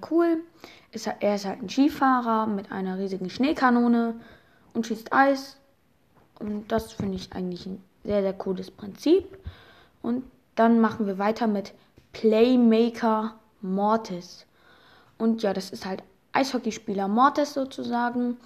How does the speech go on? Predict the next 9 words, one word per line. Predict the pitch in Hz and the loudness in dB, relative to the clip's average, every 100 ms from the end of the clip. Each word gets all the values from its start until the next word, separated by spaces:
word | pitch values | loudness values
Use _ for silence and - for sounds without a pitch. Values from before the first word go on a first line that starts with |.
| _ - - - | _ -20 -20 -6
Und | 226 208 214 214 | -4 0 2 2
deren | 214 208 | 2 -6
Skin, | - 214 214 | -10 4 4
finde | - 196 190 | 4 0 -4
ich, | - - - 196 - - - - | -4 2 6 6 4 -8 -6 -4
verdient | 196 196 247 311 330 | -4 2 6 6 4
vor | - 226 - | 2 4 4
Ice | 190 208 - | 2 -2 2
Brock. | 311 415 - | 4 4 2